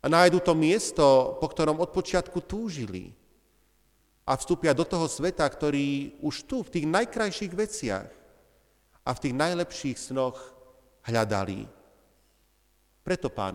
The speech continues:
hovorí: "Bdejte, lebo neviete, kedy príde Syn človeka." Amen.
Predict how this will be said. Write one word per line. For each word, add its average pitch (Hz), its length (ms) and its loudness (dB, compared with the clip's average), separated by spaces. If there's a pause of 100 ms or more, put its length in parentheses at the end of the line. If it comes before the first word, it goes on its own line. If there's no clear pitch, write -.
hovorí: 92 560 -6 (640)
"Bdejte, 131 640 -2 (960)
lebo 110 160 -4
neviete, 117 560 -2
kedy 98 240 -8
príde 127 320 -6
Syn 101 320 -8
človeka." 90 640 -6 (720)
Amen. 82 400 -6